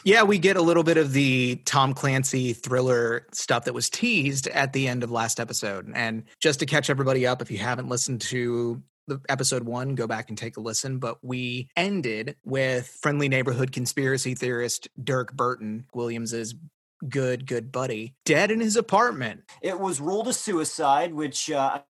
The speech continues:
Speaker 2: I'm sure that's gonna check out.
Speaker 1: Oh, yeah, totally. There's, there's nothing nefarious about that at all. And I think that's gonna be a theme as we go throughout the, uh, recording today is, uh,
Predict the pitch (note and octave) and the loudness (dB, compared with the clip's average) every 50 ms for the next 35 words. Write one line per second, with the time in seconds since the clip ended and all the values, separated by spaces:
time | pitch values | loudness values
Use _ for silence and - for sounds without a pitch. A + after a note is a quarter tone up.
0 | - C#3+ C3+ - - - F3 E3 C#3+ D3+ D3+ C#3+ C3+ - - - D#3 D3 C#3 C3+ | -8 -6 -6 -4 -4 -4 -4 -2 -2 0 0 0 0 -2 -6 -6 -4 -2 -2 -2
1 | C3 C3 - - - - A#2+ - - B2 A2+ B2+ E3+ F3+ - - - - - F3+ | -4 -4 -6 -4 -4 -4 -6 -4 -2 0 0 0 0 -2 -6 -12 -6 0 2 4
2 | F3+ D#3+ D#3 C#3 A#2+ - - C#3 B2 A#2 A2+ A2+ A2 A2+ A2 A2+ - - - C3 | 6 6 4 2 0 -2 -4 -4 -4 -4 -6 -8 -8 -6 -6 -6 -6 -8 -8 -8
3 | A#2+ A2+ C#3 C3+ B2+ C3+ C#3 B2 A#2 A2+ - - A2+ A2+ G#2+ A2+ A2 - - A2+ | -6 -4 -4 -4 -4 -6 -6 -8 -8 -8 -6 -4 -4 -2 -4 -4 -6 -6 -8 -6
4 | B2 A2 A2 - A2 A2 A2 G#2+ G#2+ G#2 G2+ G#2 G#2+ - _ _ _ _ _ _ | -8 -8 -6 -6 -8 -8 -8 -8 -10 -10 -10 -10 -12 -14 _ _ _ _ _ _
5 | _ _ _ - - A#2+ A#2+ A#2 A2+ B2 A#2 A#2 A2+ - - B2 A2+ A2+ G#2+ G#2+ | _ _ _ -6 -4 -2 -2 -2 -2 -4 -6 -6 -8 -8 -8 -10 -8 -8 -8 -8
6 | G#2 - - B2 A2+ A2 A2 G#2+ G#2+ G#2+ G#2+ - _ _ _ - B2+ B2+ A2+ B2 | -8 -8 -8 -8 -8 -6 -8 -8 -8 -8 -10 -12 _ _ _ -8 -8 -6 -6 -8
7 | B2+ A#2 A#2+ A#2 A#2 - B2 A#2 A2+ A2+ A2+ B2 - A#2+ A2+ A2+ A2+ A2+ A#2 A2+ | -8 -6 -6 -6 -6 -6 -6 -6 -6 -6 -8 -8 -10 -10 -10 -8 -8 -8 -10 -10
8 | A2 A2 - C3 C3 C3 - B2+ B2 A#2 A#2 A#2 A#2 - - A2+ A2+ A2 A2+ A2+ | -12 -12 -10 -10 -10 -8 -6 -6 -6 -6 -6 -8 -8 -8 -8 -8 -8 -8 -10 -10
9 | G#2+ - - A3 G#3 G#3 | -8 -2 0 2 2 0